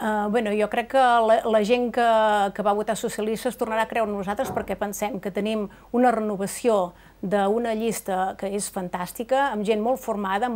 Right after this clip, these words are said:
moltes ganes de treballar per Manlleu, i per tant, eh, tota aquella gent que, que se sentia socialista i que té ganes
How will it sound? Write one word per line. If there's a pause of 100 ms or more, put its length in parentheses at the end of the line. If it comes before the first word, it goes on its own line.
moltes
ganes
de
treballar
per
Manlleu, (340)
i
per
tant,
eh,
tota
aquella
gent
que, (280)
que
se
sentia
socialista
i
que
té
ganes